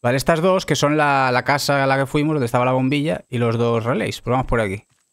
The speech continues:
Por aquí está el cuatro y el seis. Los que tenemos que activar. Pero el seis está bajo el agua, ¿eh? Por lo que ponía la nota. Dice, lástima que la número seis está bajo el agua, no sé qué. Vale, por aquí.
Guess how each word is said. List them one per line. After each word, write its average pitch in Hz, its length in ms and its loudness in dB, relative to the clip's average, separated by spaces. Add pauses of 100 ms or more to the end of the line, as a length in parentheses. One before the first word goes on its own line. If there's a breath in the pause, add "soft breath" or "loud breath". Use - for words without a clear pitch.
Por 113 100 -6
aquí 143 80 -4
está 135 160 -2
el 123 80 -2
cuatro 185 240 0
y 170 60 2
el 120 100 0
seis. - 420 -4 (280)
Los 127 100 -8
que - 80 -10
tenemos 123 220 -2
que - 60 0
activar. 120 420 -4 (2250)
Pero 113 140 0
el 113 60 0
seis 139 200 0
está 151 160 0
bajo 127 220 2
el 117 60 2
agua, 98 320 0
¿eh? - 300 -14
Por 117 100 -6
lo 113 60 2
que 107 100 0
ponía 113 220 0
la 110 80 2
nota. 196 320 -6 (1800)
Dice, 110 140 -4
lástima 165 280 -2
que 170 60 0
la 160 60 0
número 165 220 0
seis 160 180 0
está - 160 0
bajo 147 240 -2
el 120 80 2
agua, 101 260 0
no 101 120 -2
sé 101 180 -4
qué. 101 220 -4 (3250)
Vale, 95 240 -4
por 98 140 -2
aquí. 98 320 -2